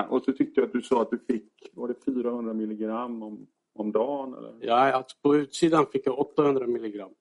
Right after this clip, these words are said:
Speaker 1: Ja.
Speaker 2: Eh, det var tvåhundra fyra gånger per dag.
Speaker 1: Ja.
Speaker 2: Men, eh, jag själv personligen, efter ett tag så minskade jag till hälften.
Speaker 1: Ja. Och du har fått fyrahundra milligram?
Speaker 2: Fyrahundra milligram och sen är det en gram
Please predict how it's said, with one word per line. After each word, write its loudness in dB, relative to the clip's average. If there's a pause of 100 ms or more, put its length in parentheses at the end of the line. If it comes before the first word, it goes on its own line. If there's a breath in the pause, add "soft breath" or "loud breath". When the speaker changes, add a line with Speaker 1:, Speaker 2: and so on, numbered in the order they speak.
(100)
Speaker 1:
Ja. -6 (240)
Speaker 2:
Eh, -6 (400)
det 0
var 2 (500)
tvåhundra 4
fyra 0
gånger -2 (140)
per -4
dag. -2 (520)
Speaker 1:
Ja. -2 (120)
Speaker 2:
Men, 2
eh, -2 (140)
jag 0
själv 0
personligen, -2 (240)
efter -4
ett -6
tag -6
så -6 (440)
minskade -2
jag -4
till -8
hälften. -4 (320)
Speaker 1:
Ja. -10 (580)
Och 2
du 8
har 8
fått -2
fyrahundra 2
milligram? -6
Speaker 2:
Fyrahundra 4
milligram 0
och -10
sen -2
är -4
det -6
en -2
gram 0